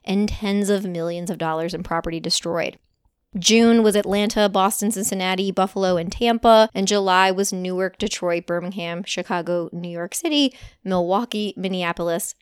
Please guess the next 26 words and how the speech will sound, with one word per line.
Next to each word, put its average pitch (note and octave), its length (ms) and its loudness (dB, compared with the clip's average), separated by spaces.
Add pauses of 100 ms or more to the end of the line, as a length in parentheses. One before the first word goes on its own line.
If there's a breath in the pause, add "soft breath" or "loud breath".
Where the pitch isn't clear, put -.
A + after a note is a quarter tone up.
New F3 160 -8
Britain, E3+ 480 -4
Rochester, F3+ 640 0
Plainfield, F3+ 680 -6
and E3+ 220 -8
Toledo. E3+ 560 -8 (1800)
On A3+ 240 8
July A3 320 4
twenty-ninth, G3+ 720 -2
nineteen G3+ 420 0
sixty-seven, G3 720 -2
after F#3 380 -2
all F3+ 200 4
of F3+ 120 -4
those, F#3+ 340 2
President F#3+ 540 0
Lyndon F#3+ 320 -2
Johnson F#3 440 -2
signed F3+ 380 -2
Executive F#3 520 -4
Order F#3 340 0
one F3+ 340 -2
one F#3 220 -2
three F#3 260 -6
six - 360 -6
five, - 500 -4